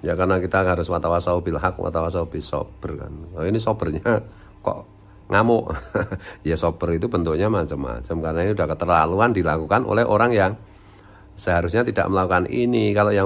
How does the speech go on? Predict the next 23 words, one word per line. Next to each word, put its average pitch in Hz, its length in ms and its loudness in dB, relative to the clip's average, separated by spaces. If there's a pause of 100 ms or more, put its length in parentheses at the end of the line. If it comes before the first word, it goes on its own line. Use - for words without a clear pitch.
melakukan 101 320 2
ini 101 240 0
itu 113 160 -2
cuma 110 240 0
budak-budak 85 560 -2
level 95 480 0
bawah 85 400 2
yang, 87 240 -2 (960)
apa 82 400 -4
itu, 92 320 -2 (160)
ibtidaiyah 87 640 0
nggak 87 240 4
lulus 90 240 0
masih 98 240 0
pantas. 82 640 -2
Ini 113 240 0
pakai - 480 -4
gelar 82 320 0
doktor 95 640 0
kayak 101 240 -4
begini. 78 880 -2 (2500)
Itu 104 80 -4
ya. 117 320 6